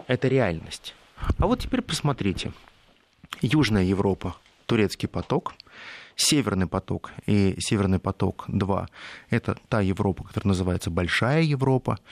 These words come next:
Китай. Это все те регионы, которые становятся энергетически частично зависимы от России. Конечно, это не нравится западному миру. А какому западному миру? Это не нравится Европе?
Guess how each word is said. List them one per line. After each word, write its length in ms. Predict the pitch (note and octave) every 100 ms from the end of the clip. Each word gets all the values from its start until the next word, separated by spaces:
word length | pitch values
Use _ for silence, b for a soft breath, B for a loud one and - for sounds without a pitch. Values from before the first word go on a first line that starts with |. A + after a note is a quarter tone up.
| B B B
Китай. 560 | - G#2+ - C3 D#3+ C#3+ B B B -
Это 180 | B2
все 300 | A#2 - C#3
те 360 | - - C#3+ B2+ -
регионы, 680 | A2 G#2+ A#2+ G3+ A3+ B2 -
которые 280 | - - B2
становятся 600 | - A#2 A#2 F3+ G3 - -
энергетически 840 | - B2 A2 A2 - B2+ D3+ - -
частично 560 | - A#2+ - F#2+ -
зависимы 460 | A#2+ G#2 D2+ - F#2
от 100 | -
России. 380 | - - - _ _ _ _ _ _ _ _
Конечно, 480 | A2+ G#2 F#2+ - -
это 160 | - G2
не 140 | F2
нравится 400 | F2+ C3+ C#3 -
западному 480 | E2+ G2 G2+ G2 G2
миру. 240 | F2+ E2+ - B B B B B B B B B B
А 100 | -
какому 380 | E3+ - G3+ A2+
западному 420 | F#2+ - - G2
миру? 220 | G2+ E2+ -
Это 200 | - C#3+
не 80 |
нравится 380 | D#3 F#3 E3+ -
Европе? 460 | C#3+ A3 C#4 -